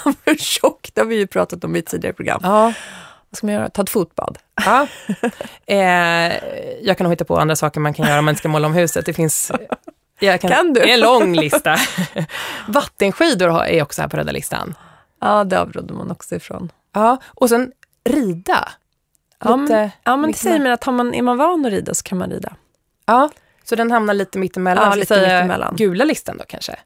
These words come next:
Speaker 1: Ja.
Speaker 2: Som har lite mer mittemellan.
Speaker 1: Den här svenska lagomlistan,
Speaker 2: Ja.
Speaker 1: tänker du? <laughs>
Speaker 2: Ja, precis. Och så avslutar vi med gröna listan.
Speaker 1: Ja.
Speaker 2: Saker som är okej att göra på semestern när du är gravid. Eh, och då lite oväntat så kommer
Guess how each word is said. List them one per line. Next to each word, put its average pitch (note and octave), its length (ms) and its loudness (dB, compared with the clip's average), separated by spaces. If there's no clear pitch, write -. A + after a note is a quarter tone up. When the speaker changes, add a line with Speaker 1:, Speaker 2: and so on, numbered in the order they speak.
Speaker 1:
Ja. E3+ 280 4
Speaker 2:
Som F#3+ 160 0
har D#3+ 240 0
lite D#3 200 -8
mer D#3+ 120 -6
mittemellan. F#3 340 -4
Speaker 1:
Den G3 80 2
här D#3+ 60 2
svenska F#3 320 2
lagomlistan, F3+ 800 -4
Speaker 2:
Ja. F3+ 120 4
Speaker 1:
tänker E3 200 0
du? - 80 2
<laughs> - 20 4
Speaker 2:
Ja, A3+ 200 4
precis. A3+ 440 0
Och B3 140 4
så G3+ 80 0
avslutar E3 280 0
vi D3 40 -4
med C#3 120 0
gröna C3 220 -2
listan. - 400 -4
Speaker 1:
Ja. G#3 220 -2
Speaker 2:
Saker E3 340 -2
som D#3+ 100 0
är D#3 140 0
okej B3+ 720 -2
att F3 140 -4
göra D#3+ 240 2
på D3 120 -6
semestern - 460 -6
när D3 220 -2
du - 100 -6
är B1+ 60 -6
gravid. - 380 -10
Eh, D#3+ 480 -2
och C4+ 100 2
då E3+ 80 4
lite B3+ 180 2
oväntat G3+ 500 2
så G3+ 80 -6
kommer F#3 460 0